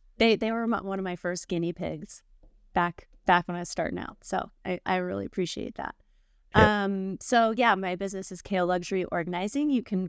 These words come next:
Speaker 1: find my website at K O luxury dot com. And you can find us on Instagram, Facebook, and Pinterest at K O Luxury Organizing. And that's really it. That's all you need to know,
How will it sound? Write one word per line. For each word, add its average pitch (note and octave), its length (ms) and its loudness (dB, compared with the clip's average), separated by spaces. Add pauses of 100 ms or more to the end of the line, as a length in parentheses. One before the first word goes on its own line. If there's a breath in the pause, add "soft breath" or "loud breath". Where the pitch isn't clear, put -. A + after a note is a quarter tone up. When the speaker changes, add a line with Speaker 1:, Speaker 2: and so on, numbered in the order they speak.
(140)
Speaker 1:
find F3+ 360 2
my E3 180 -2
website E3+ 540 0 (100)
at F3 180 0 (420)
K F3+ 200 2
O E3 80 0
luxury D#3+ 500 -2
dot - 260 -6
com. G3+ 360 0 (580)
And F#3+ 420 2
you F#3 120 -2
can F#3 220 -6
find F3+ 340 0
us E3+ 260 -2 (100)
on E3+ 680 -4
Instagram, F#3 540 -2
Facebook, F3 460 -2 (100)
and D#3+ 200 -6
Pinterest A3 680 -2 (160)
at E3 480 -2
K F3 260 0
O D#3 100 0
Luxury D3 520 -2
Organizing. A#3+ 560 -2 (720)
And B3+ 640 2
that's C4+ 240 -4
really E4 200 2
it. G4+ 160 0 (520)
That's - 100 2
all B3 100 8
you C4+ 80 4
need C#4+ 120 4
to C#4 60 0
know, C#4+ 300 6